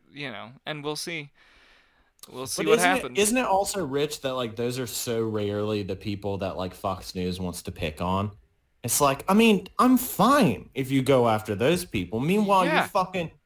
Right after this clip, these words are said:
Speaker 2: you're worried about what Bernie's doing over there? What A O C, what fucking Ilhan Omar is doing?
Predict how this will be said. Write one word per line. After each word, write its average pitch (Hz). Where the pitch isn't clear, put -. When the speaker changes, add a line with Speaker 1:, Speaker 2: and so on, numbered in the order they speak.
Speaker 2:
you're 156
worried 175
about 165
what 143
Bernie's 151
doing 170
over 170
there? 175
What -
A 180
O 175
C, 165
what 165
fucking 190
Ilhan 170
Omar 170
is 170
doing? 180